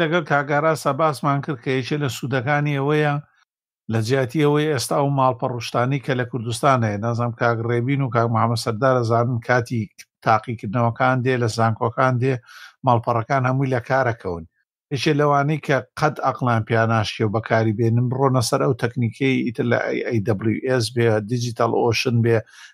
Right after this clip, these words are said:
لە هەر شوێنە بێ، لەوێ ڕاژەکانیان بکەن. تۆ هەتا سەردانیکەر زۆرتر بێ، ئەوان پارەیەکی تر دەسەن لەو بوارەیە و هەمان سیفەت دەنێ لە ڕۆژێکی کەمە، واتا خێرایەکەت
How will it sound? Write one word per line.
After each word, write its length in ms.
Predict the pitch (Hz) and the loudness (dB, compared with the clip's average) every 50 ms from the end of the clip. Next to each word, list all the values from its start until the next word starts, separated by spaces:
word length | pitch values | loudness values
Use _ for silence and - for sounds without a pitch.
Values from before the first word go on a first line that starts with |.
| _ - | _ -2
لە 60 | 120 120 131 | 0 2 2
هەر 100 | 151 135 - | 2 0 0
شوێنە 260 | - 151 143 127 127 113 | 2 2 2 2 2 0
بێ، 80 | 127 120 117 | 0 0 2
لەوێ 180 | 131 139 143 135 - | 2 2 2 2 2
ڕاژەکانیان 640 | 120 113 113 107 117 113 - 113 107 104 104 98 95 95 | 2 2 2 0 -2 -2 -2 -2 -2 -2 -2 -4 -6 -6
بکەن. 220 | - - 87 - _ _ - - _ _ _ _ | -8 -8 -8 -10 _ _ -20 -20 _ _ _ _
تۆ 80 | - 165 165 156 | 0 2 2 2
هەتا 200 | 156 156 - 165 160 - - | 2 2 2 0 0 2 0
سەردانیکەر 680 | 165 143 127 120 127 127 131 131 127 117 - 156 160 151 143 123 127 | 0 0 2 2 0 0 0 -2 -4 -2 -2 0 2 2 0 0 0
زۆرتر 380 | 147 135 120 117 - 170 170 165 151 | -2 -2 -2 -2 -4 -4 -2 0 0
بێ، 160 | 147 143 156 165 156 - _ _ _ _ _ _ _ _ _ _ _ _ | 2 2 2 2 0 -6 _ _ _ _ _ _ _ _ _ _ _ _
ئەوان 300 | 139 139 151 151 147 139 117 - | -2 0 2 2 2 0 0 0
پارەیەکی 440 | 131 123 131 139 147 139 113 - 131 | 2 2 2 0 0 -2 -4 -8 -10
تر 100 | - 147 147 160 | -10 -6 -2 -2
دەسەن 300 | 151 139 - - 151 147 139 143 | -2 0 0 -2 0 0 2 2
لەو 120 | 156 147 143 147 | 2 0 0 0
بوارەیە 480 | 180 131 123 123 123 131 139 147 147 147 143 127 | 0 0 2 2 0 0 2 2 2 2 2 0
و 40 | 131 113 101 | -2 -2 0
هەمان 280 | 135 143 151 156 147 123 - | 0 2 2 2 0 0 -2
سیفەت 340 | - 127 - - 139 - - 147 117 127 | -6 -6 -6 -8 -8 -8 -8 -8 -6 -2
دەنێ 200 | 151 147 147 139 131 | -2 0 0 0 0
لە 60 | 123 117 123 | 0 0 2
ڕۆژێکی 500 | 143 143 120 123 143 127 143 147 117 - | 0 0 0 -2 -4 -6 -6 -8 -6 -2
کەمە، 280 | - 131 117 104 95 95 95 | 0 0 2 2 2 2 2
واتا 280 | 104 113 113 - 127 120 - | 0 0 0 0 -2 -2 0
خێرایەکەت 600 | - - 123 123 123 123 127 127 - - 156 147 | -2 -2 0 2 2 2 2 0 0 0 0 2